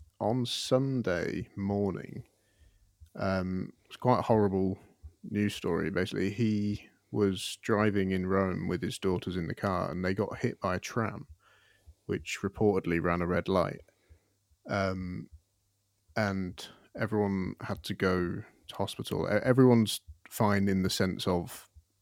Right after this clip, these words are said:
n-, no one's got, like, life-threatening injuries or anything like that. Um, but the, the pictures of the car, the, the severity of the crash, like, this, this would be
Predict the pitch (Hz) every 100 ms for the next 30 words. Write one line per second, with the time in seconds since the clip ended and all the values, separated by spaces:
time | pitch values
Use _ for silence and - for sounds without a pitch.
0 | - - - 98 92 87 - 92 - 90
1 | 87 - - 69 78 82 80 98 107 90
2 | 85 - - 50 50 50 - - - -
3 | - _ - 98 92 87 90 - - _
4 | _ _ 104 - - _ - - - -
5 | 151 - - 113 101 - - - 101 -
6 | - - - 107 101 101 98 95 98 92
7 | - 76 98 85 - - - - - -
8 | - _ - 95 87 110 - - 120 -
9 | 110 - 95 90 90